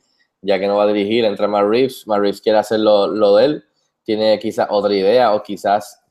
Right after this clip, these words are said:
coger partes de esa historia de Ben Affleck, que creo que todavía van a estar envueltos, y Jeff Jones, so maybe va a coger partes de las ideas, que ahí imagino que quizás se queda Deathstroke y Joe Manganiello. Pero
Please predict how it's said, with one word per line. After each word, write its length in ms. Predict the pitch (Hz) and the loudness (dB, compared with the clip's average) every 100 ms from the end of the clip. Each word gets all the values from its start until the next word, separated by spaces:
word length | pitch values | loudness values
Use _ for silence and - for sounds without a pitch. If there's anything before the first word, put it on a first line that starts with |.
| _ | _
coger 380 | 110 104 107 104 _ _ | -2 -2 -2 -6 _ _
partes 280 | 110 101 107 | -2 -2 -6
de 80 | |
esa 140 | 107 107 | -6 -8
historia 280 | - 107 107 | -4 0 0
de 80 | |
Ben 160 | 104 101 | 0 -2
Affleck, 380 | 101 - 104 - _ _ _ _ | -4 -4 -10 -10 _ _ _ _
que 100 | 104 | -2
creo 180 | 101 104 | 0 0
que 100 | 104 | 2
todavía 360 | 107 104 107 | 2 2 2
van 140 | 104 101 | 2 0
a 20 | |
estar 160 | 98 101 | -2 -4
envueltos, 460 | 98 101 98 98 | -2 -4 -2 -4
y 80 | 95 | -2
Jeff 160 | 95 87 | -4 -4
Jones, 280 | 123 135 110 | -2 -2 -2
so 200 | 110 92 | -4 -4
maybe 240 | 90 95 | -4 -6
va 80 | 101 | -4
a 40 | |
coger 200 | 98 101 | -4 -6
partes 260 | - 98 101 | -6 -6 -6
de 100 | 98 | -6
las 120 | 95 | -6
ideas, 400 | 95 92 123 104 - | -6 -2 0 -2 -4
que 80 | |
ahí 160 | 95 87 | -6 -6
imagino 380 | 90 90 92 90 | -8 -10 -10 -10
que 120 | 87 | -12
quizás 280 | 85 95 87 | -10 -10 -10
se 120 | 90 | -10
queda 420 | 92 90 92 82 - _ _ _ | -8 -4 -2 -4 -6 _ _ _
Deathstroke 500 | 101 90 - 95 90 | -2 -2 -2 -4 -2
y 100 | 90 | -4
Joe 120 | 90 | -4
Manganiello. 640 | 90 90 87 117 127 101 - _ _ _ - | -6 -8 -6 -2 0 -2 -6 _ _ _ 0
Pero 800 | 101 101 98 95 92 92 92 | 2 4 4 4 4 4 2